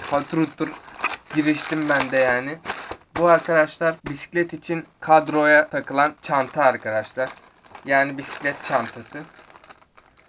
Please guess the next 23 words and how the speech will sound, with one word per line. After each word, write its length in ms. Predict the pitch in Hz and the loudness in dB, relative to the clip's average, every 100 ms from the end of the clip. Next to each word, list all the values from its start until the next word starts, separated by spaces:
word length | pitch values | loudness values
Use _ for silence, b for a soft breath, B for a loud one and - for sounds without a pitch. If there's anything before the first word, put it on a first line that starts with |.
| _ 123 | _ -12
Güzel 340 | 135 170 165 | 2 2 2
bir 60 | 160 | -4
şey. 260 | 170 160 - _ _ | -4 -4 -6 _ _
Ben 100 | 151 | -6
sarısını 680 | 151 - 156 151 - 165 160 - - | -6 -4 -4 -4 -4 -4 -4 -6 -20
sipariş 380 | - 160 151 - | -2 2 2 0
etmiştim. 480 | 147 151 - 151 147 - _ - | -8 -8 -10 -12 -12 -20 _ -10
Biliyorsunuz 460 | 147 156 147 143 131 | -2 -2 -2 -10 -4
benim 220 | 151 147 | -4 -4
bisiklet 380 | 135 - 127 117 | -10 -6 -6 -6
sarı. 380 | - 147 127 123 _ _ _ _ _ - - - - _ _ _ _ _ _ - - - 113 | 0 0 0 -6 _ _ _ _ _ -20 -20 -20 -20 _ _ _ _ _ _ -20 -20 -20 -14
Şöyle 260 | 107 110 | -12 -6
yandan 380 | 120 120 120 117 | -6 -4 -4 -4
yandan 400 | 113 110 110 110 | -4 -6 -6 -4
açtım 320 | 110 - 110 110 | -6 -8 -16 -14
valla. 300 | 107 104 107 - - - - - - - - - - - - - 107 | -14 -12 -12 -14 -16 -20 -20 -20 -20 -20 -20 -20 -20 -18 -18 -16 2
Daldım. 420 | 123 131 131 117 113 - | 4 4 2 -6 -6 0
Oley, 420 | 139 139 131 117 | 2 4 2 0
sarı. 420 | - 127 127 117 - | 0 2 2 -2 -4
Bu 240 | 113 135 131 | -8 -6 2
doğru. 360 | 127 127 117 110 - 120 | 4 4 0 -6 -10 -6
Rengi 300 | 123 127 127 | -6 -6 -4
doğru. 300 | 123 120 | -2 -4